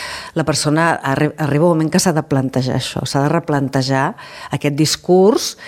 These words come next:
si realment és un discurs propi o és un discurs que, amb el que ell s'ha identificat o ella,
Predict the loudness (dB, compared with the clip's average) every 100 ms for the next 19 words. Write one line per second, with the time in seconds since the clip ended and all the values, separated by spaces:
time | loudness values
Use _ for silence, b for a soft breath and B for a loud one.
0 | B -6 0 2 2 2 2 2 2 4
1 | 4 4 2 -2 -4 -2 0 0 2 2
2 | 4 4 4 2 2 0 0 -2 0 0
3 | -2 -4 -2 2 2 2 2 2 0 -2
4 | -2 0 2 0 0 2 4 4 2